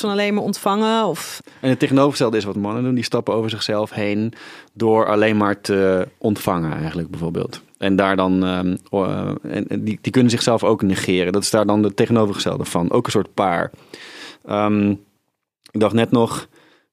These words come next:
Speaker 1: ik vind het dus wel leuk om van tevoren regels te bepalen en dingen te benoemen. En we kunnen dit doen.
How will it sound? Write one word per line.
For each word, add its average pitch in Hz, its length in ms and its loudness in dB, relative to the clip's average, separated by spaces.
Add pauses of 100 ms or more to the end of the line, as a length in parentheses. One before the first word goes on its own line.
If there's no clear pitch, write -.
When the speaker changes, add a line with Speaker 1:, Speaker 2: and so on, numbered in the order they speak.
(580)
Speaker 1:
ik 123 180 -2
vind 123 160 2
het 101 100 -2
dus 98 120 -2
wel 120 260 4
leuk 87 260 2
om 87 280 -4
van 92 220 -2
tevoren 92 520 0 (520)
regels 95 420 0
te - 80 -4
bepalen 90 500 0
en 92 200 0
dingen 92 220 2
te 90 80 -2
benoemen. 90 420 0
En 90 240 -2
we 95 60 -2
kunnen 92 220 0
dit 92 140 0
doen. 90 200 0